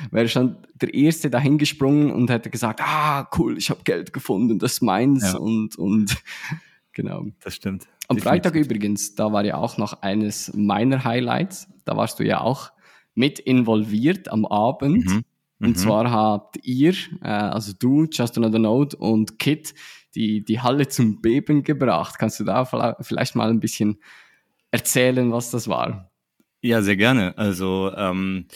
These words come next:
Speaker 2: wir, <laughs> ähm, Kit und ich, äh, wir hatten relativ schnell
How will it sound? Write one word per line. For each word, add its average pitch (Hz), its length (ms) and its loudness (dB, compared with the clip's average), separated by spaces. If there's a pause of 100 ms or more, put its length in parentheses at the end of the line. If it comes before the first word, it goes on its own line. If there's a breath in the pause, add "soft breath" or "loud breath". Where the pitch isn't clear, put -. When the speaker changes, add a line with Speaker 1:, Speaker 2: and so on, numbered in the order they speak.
(920 loud breath)
Speaker 2:
wir, 117 600 4 (240)
<laughs> - 1800 -6
ähm, 104 800 0 (680)
Kit 127 180 0
und 113 120 0
ich, 123 440 0
äh, 98 380 2
wir 90 120 -2
hatten 95 200 0
relativ 101 340 0
schnell 98 560 0